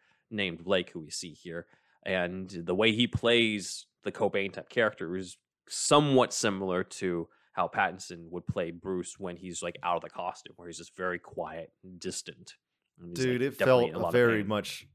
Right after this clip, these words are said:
Speaker 2: it felt a lot like Cobain when he's,
Speaker 1: Yeah.
Speaker 2: when he's as Bruce Wayne in particular.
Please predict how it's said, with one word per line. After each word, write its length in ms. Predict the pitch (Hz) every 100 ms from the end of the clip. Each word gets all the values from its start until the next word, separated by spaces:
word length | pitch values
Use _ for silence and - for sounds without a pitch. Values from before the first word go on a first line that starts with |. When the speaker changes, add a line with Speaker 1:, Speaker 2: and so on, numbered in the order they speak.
| _
Speaker 2:
it 80 | - -
felt 200 | 143 107
a 40 |
lot 280 | 107 110 87
like 240 | 95 -
Cobain 600 | - 98 92 90 87 85
when 140 | 85 90
he's, 80 | 98
Speaker 1:
Yeah. 100 | 78 _ _
Speaker 2:
when 140 | 98
he's 140 | 98 - - 98
as 240 | 113 104
Bruce 380 | 90 107 104 -
Wayne 360 | 98 98 101 101
in 140 | 107
particular. 720 | 98 - 95 110 110 113 110